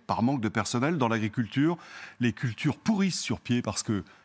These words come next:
les récoltes ne sont pas faites. Dans la santé, dans le nettoyage, tous les secteurs qui font travailler les étrangers, au point que le Premier ministre Boris Johnson, samedi dernier, a dû revenir en arrière et accepter d'accueillir quelques milliers de travailleurs.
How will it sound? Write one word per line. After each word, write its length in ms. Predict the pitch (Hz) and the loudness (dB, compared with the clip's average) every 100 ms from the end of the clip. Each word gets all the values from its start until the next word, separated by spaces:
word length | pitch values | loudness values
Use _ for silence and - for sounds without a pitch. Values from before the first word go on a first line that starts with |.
| - | -4
les 140 | 131 | -2
récoltes 500 | 120 127 127 107 - 92 | 0 -2 -2 -2 -6 -4
ne 120 | 104 | -2
sont 180 | - 98 | -2 -2
pas 140 | 101 | -2
faites. 360 | - 127 135 98 | 0 -2 -2 -2
Dans 120 | - | 0
la 100 | 117 | 0
santé, 560 | - 117 - 107 107 120 | 0 -2 0 0 0 2
dans 120 | 107 | 2
le 60 | 107 | 2
nettoyage, 480 | 107 101 101 113 - - _ _ | 0 0 -2 -2 -6 -20 _ _
tous 220 | - 147 160 _ 113 | 0 0 -2 _ -4
les 100 | 101 | -2
secteurs 540 | - 98 - 110 113 | -2 -4 -2 -2 -4
qui 100 | - | -8
font 220 | 98 104 98 | -10 -8 -8
travailler 320 | - 95 98 | -4 -2 -2
les 140 | 92 | -2
étrangers, 500 | 101 - 92 113 170 - - - - - | -6 -6 -4 0 0 -4 -14 -20 -8 -4
au 60 | 110 | 0
point 240 | 156 180 | 2 2
que 300 | - 135 135 - _ _ 110 | 2 0 0 -4 _ _ -4
le 60 | |
Premier 220 | - 104 107 | 0 2 2
ministre 240 | 170 180 | 2 2
Boris 180 | 110 104 | 0 0
Johnson, 400 | 107 92 143 170 | 0 0 0 0
samedi 420 | 139 - 139 120 | 0 0 0 0
dernier, 380 | 104 101 101 131 | 0 0 0 0
a 80 | 120 | -2
dû 160 | 98 127 | -2 -4
revenir 560 | 110 190 180 170 151 | -2 -2 -2 -2 -2
en 80 | 107 | -2
arrière 500 | 98 110 143 185 190 - - - - - | -2 -4 -4 -4 -6 -10 -16 -16 -18 -4
et 160 | 170 214 | -2 0
accepter 640 | 147 - - 160 - 233 | 0 0 2 0 2 0
d'accueillir 540 | 202 143 - 202 240 - | 2 0 2 2 2 0
quelques 260 | 190 151 | -2 0
milliers 480 | 190 180 175 170 240 | 2 4 4 2 2
de 100 | 214 | 0
travailleurs. 600 | 139 139 143 131 123 107 | -2 -2 0 2 2 0